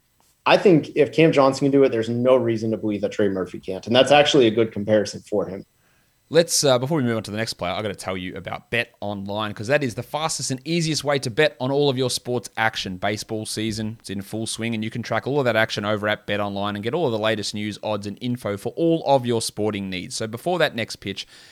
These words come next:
Speaker 2: head over to Bet Online on your laptop or mobile device and check out all of the great sporting news, sign-up bonuses, and contest information.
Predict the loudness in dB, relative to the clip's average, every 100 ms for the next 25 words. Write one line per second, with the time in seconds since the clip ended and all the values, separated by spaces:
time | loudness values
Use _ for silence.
0 | -2 4 6 6 2 2 2 4 2 0
1 | 0 -2 0 -2 -2 -2 -2 -2 -2 -2
2 | -6 -6 -8 -6 -6 -6 -2 -2 0 0
3 | 0 0 0 0 0 -4 0 0 0 -2
4 | -2 -4 -4 -2 0 0 0 -4 -4 -6
5 | -8 -8 -10 -8 -8 -8 -10 -10 -10 -12
6 | -12